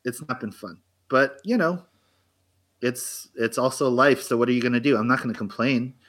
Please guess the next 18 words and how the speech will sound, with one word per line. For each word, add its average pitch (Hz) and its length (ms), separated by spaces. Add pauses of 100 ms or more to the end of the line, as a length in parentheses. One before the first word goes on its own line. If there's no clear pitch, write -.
(260)
You 120 100
know 117 80
what 113 100
I 113 40
mean? 117 220
Like, 107 180
this - 180
is 110 140
just - 320
where, 110 280
where 107 280
we 110 180
are. 113 260
So - 140
I 104 80
gotta 104 180
keep - 240
it, 107 100